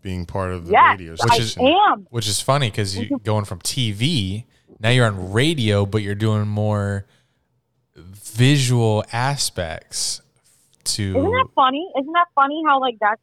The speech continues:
Speaker 2: the world we live in?
Speaker 3: It's kinda
Speaker 2: Um,
Speaker 3: 'cause, it's kinda
Speaker 2: Eric
Speaker 3: 'cause you have more time. Like, e-, every time you're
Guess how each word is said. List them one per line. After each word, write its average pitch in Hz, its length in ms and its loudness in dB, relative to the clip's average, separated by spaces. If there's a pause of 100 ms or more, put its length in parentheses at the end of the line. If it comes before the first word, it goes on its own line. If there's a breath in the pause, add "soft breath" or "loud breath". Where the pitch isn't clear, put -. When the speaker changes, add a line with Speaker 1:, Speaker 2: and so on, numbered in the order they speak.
Speaker 2:
the 240 60 -6
world 220 280 0
we 214 120 -4
live 180 220 -4
in? 269 240 -4 (160)
Speaker 3:
It's 131 140 0
kinda 214 240 4
Speaker 2:
Um, 214 60 2
Speaker 3:
'cause, 170 300 0
it's 147 160 -4
kinda 262 140 6
Speaker 2:
Eric 247 120 2
Speaker 3:
'cause 180 140 -2
you 156 80 2
have 131 80 2
more 117 160 2
time. 156 340 -2
Like, 101 160 -2
e-, 151 300 -6
every 175 160 -6
time 165 260 -4
you're 120 360 -2